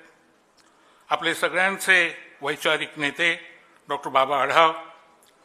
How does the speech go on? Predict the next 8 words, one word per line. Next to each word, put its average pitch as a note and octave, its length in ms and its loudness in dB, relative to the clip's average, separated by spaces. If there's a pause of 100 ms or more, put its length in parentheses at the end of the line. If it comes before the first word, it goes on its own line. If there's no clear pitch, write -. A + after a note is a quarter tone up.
(420)
संसद F3+ 360 2
रत्न F3 460 4 (1000)
या D#3 200 8
परिषदेच्या D3 680 -2
खास C#3+ 220 -2 (440)
अध्यक्षा D3+ 540 2 (560)
खासदार C#3 300 2
सुप्रियाताई, D#3+ 680 -2